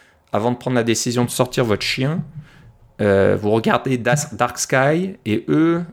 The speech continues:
utilisent les images satellites pour savoir exactement s'il y a une dépression et des nuages et de la pluie qui arrivent sur vous ou pas. Et ça va vous dire, attention, il va pleuvoir, euh, dans, dans cinq minutes.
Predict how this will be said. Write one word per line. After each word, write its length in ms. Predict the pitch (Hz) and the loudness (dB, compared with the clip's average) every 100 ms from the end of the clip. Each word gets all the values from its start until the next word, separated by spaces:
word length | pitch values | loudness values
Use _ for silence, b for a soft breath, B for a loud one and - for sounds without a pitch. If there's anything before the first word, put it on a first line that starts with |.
| - | -10
utilisent 540 | 123 - 131 135 135 | -8 -4 2 2 2
les 200 | 113 104 | 0 2
images 320 | 127 127 127 - | 4 4 2 2
satellites 600 | 131 131 127 135 - - | 0 2 0 -2 -10 -16
pour 140 | - - | -10 -2
savoir 240 | 117 113 | 2 2
exactement 720 | 107 104 131 - 131 123 123 | 2 0 -4 -2 -2 0 -2
s'il 280 | 127 - 113 | -4 -6 0
y 60 | 107 | 2
a 80 | |
une 100 | 107 | 4
dépression 720 | 107 110 113 120 - 127 120 | 2 0 0 -2 0 0 0
et 60 | 107 | -2
des 120 | 107 | 0
nuages 440 | 107 113 117 110 104 | 2 2 2 0 -4
et 100 | 95 | -4
de 80 | |
la 80 | 110 | -4
pluie 260 | 107 - 127 | -4 -6 -6
qui 120 | 120 | -2
arrivent 260 | 101 107 104 | 0 0 -2
sur 200 | - 104 | -4 -4
vous 200 | 101 113 | -2 -2
ou 220 | 120 101 | -2 -2
pas. 360 | - 113 160 B B B B B - | 2 2 2 B B B B B -6
Et 40 | |
ça 160 | 101 113 | 0 2
va 60 | 107 | 2
vous 160 | 107 | 2
dire, 180 | 110 131 | 2 0
attention, 520 | 113 110 104 - 135 131 | 0 -2 -2 -2 -2 -2
il 100 | 107 | -2
va 140 | 107 | 0
pleuvoir, 580 | 107 117 101 107 117 113 | 0 -2 -2 0 2 2
euh, 420 | 101 98 92 95 92 | 0 -2 -4 -6 -6
dans, 260 | 95 90 | -6 -6
dans 140 | 92 101 | -6 -4
cinq 300 | - 110 - | -2 -2 0
minutes. 400 | 101 95 - | 0 0 -4